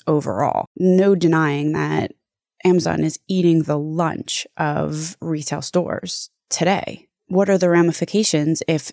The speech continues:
they start actually entering into that space, an online and an offline hybrid space,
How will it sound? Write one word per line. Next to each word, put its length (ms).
they 280
start 520
actually 640
entering 520
into 340
that 260
space, 560
an 240
online 600
and 160
an 100
offline 580
hybrid 680
space, 520